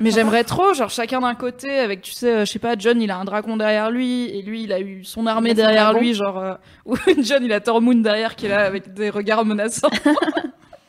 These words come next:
Speaker 2: Je
Speaker 1: Et
Speaker 2: suis
Speaker 1: juste,
Speaker 2: pas contre,
Speaker 1: qu'est-ce
Speaker 2: hein.
Speaker 1: qu'on fait, qu'est-ce que tu veux, est-ce qu'on s'arrête à un moment, je sais pas, euh.
Speaker 2: Mais pourquoi t'es là surtout ?
Speaker 1: Mais oui !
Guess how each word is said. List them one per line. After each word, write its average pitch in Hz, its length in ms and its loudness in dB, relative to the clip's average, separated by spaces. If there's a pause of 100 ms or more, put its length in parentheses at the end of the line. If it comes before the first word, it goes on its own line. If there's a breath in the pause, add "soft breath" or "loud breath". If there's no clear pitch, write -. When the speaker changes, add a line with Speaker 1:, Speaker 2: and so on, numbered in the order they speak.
(320 loud breath)
Speaker 2:
Je 226 120 -8
Speaker 1:
Et 214 40 -2
Speaker 2:
suis 208 140 -6
Speaker 1:
juste, 269 80 -2
Speaker 2:
pas 226 120 -2
contre, 294 180 -8
Speaker 1:
qu'est-ce 233 200 2
Speaker 2:
hein. 226 60 -10
Speaker 1:
qu'on 233 140 0
fait, 294 220 -6
qu'est-ce 226 200 -6
que 226 60 -8
tu 208 200 -12
veux, 247 140 -2
est-ce 240 140 0
qu'on 214 80 -6
s'arrête 208 400 -4
à 208 60 -4
un 202 60 -2
moment, 208 340 0
je 233 100 -8
sais 233 60 -16
pas, 220 280 -6
euh. 190 140 -8 (340 soft breath)
Speaker 2:
Mais 247 100 -6
pourquoi 285 260 0
t'es 311 160 -2
là 320 160 4
surtout ? 285 480 -4
Speaker 1:
Mais 233 160 2
oui ! 392 80 4